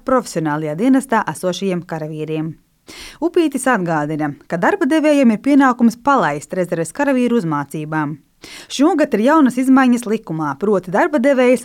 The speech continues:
uz šo mācību laiku rezervistam var saglabāt atalgojumu. Tiesa, uz šo laiku cilvēks tiek pieņemts aktīvajā dienestā un par katru militāro mācības dienu saņem kompensāciju no Aizsardzības ministrijai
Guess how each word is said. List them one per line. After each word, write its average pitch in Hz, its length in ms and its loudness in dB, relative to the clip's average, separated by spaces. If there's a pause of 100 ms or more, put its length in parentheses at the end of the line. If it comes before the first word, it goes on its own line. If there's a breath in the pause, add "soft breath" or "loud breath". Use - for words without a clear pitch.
uz - 80 -10
šo 180 160 -2
mācību 180 480 -2
laiku 240 320 0
rezervistam 180 640 -2
var 151 80 -6
saglabāt 233 560 -2
atalgojumu. 151 760 -6 (500 loud breath)
Tiesa, 302 380 0
uz - 100 -12
šo 170 160 -2
laiku 285 240 -2
cilvēks 240 480 -4
tiek 160 160 -10
pieņemts 247 400 -2
aktīvajā 156 480 -6
dienestā 285 540 2 (180 loud breath)
un 190 80 -6
par 170 160 -4
katru 202 320 -4
militāro 165 480 0
mācības 170 480 -4
dienu 269 320 0
saņem 165 320 -6
kompensāciju 254 800 0 (240 loud breath)
no 180 80 -2
Aizsardzības 165 480 -6
ministrijai 262 480 2